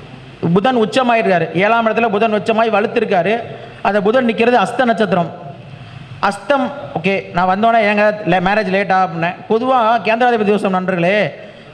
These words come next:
திருமண வாழ்க்கையில ஏதாவது ஒரு பிரச்சனையை கொடுத்துரும், இல்ல புத்திர பாக்கியத்துல ஒரு பிரச்சனையை கொடுத்துரும். அப்படி இல்லைன்னா அவங்க வெளிநாடு சம்பந்தப்பட்டதுல வெளியே விட்டு போயிருவாங்க, உன்னா சேர விடவே விடாது. அதுக்கு அந்த நட்சத்திரத்தோட காரகத்துவத்தை பிடிச்சேன்.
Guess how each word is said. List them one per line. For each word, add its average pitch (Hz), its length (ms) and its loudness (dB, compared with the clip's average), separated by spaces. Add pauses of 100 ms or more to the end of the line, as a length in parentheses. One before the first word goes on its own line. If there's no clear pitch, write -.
திருமண 240 400 2
வாழ்க்கையில 214 220 0
ஏதாவது 214 300 2
ஒரு 202 100 0
பிரச்சனையை 190 400 2
கொடுத்துரும், 185 320 2 (920)
இல்ல 190 220 4
புத்திர 247 300 2
பாக்கியத்துல 220 340 2
ஒரு 202 100 2
பிரச்சனையை 190 400 2
கொடுத்துரும். 180 300 0 (340)
அப்படி 190 340 2
இல்லைன்னா 240 60 2
அவங்க 254 220 2
வெளிநாடு 240 380 2
சம்பந்தப்பட்டதுல 214 560 0
வெளியே 220 200 2
விட்டு 196 160 0
போயிருவாங்க, 185 400 2 (220)
உன்னா 220 320 4
சேர 220 280 2
விடவே 214 280 2
விடாது. 165 360 0 (560)
அதுக்கு 226 380 0
அந்த 196 180 0
நட்சத்திரத்தோட 240 360 2
காரகத்துவத்தை 208 640 0
பிடிச்சேன். 180 320 -2